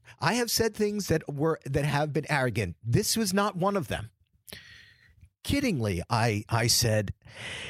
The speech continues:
"Yeah, you know, <sighs> when you write these things yourself, really, uh,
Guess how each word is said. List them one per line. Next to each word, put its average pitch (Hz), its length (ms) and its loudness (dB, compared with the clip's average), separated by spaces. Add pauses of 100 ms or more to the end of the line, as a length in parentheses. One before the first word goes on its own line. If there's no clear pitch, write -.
(420)
"Yeah, 262 380 2 (100)
you 277 160 2
know, 190 400 2
<sighs> 320 640 0
when 214 160 0
you 208 100 2
write - 220 0
these 147 200 -2
things 151 300 2
yourself, 131 580 2
really, - 520 4
uh, 214 200 0